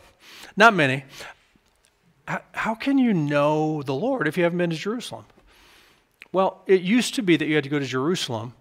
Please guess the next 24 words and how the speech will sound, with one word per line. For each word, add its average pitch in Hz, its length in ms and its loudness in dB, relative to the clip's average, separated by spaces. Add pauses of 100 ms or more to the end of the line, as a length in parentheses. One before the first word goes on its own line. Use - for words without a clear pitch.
(600)
and, 143 320 0
and 143 340 -2
you 165 120 -6
could - 140 -6
seek - 360 -2
the 170 80 -2
Lord 131 400 -6
there, 175 300 0
but, 123 260 -10 (100)
oh, 202 220 2
everything 165 320 -2
changed. 170 580 -2 (320)
And 160 120 0
just - 180 0
quickly, 202 300 2
I 143 60 2
call 202 200 8
it 156 80 2
housewarmings. 143 560 0 (680)
When 170 300 4
Moses 214 540 4
built 185 240 2
their 180 100 0
tabernacle 139 760 -2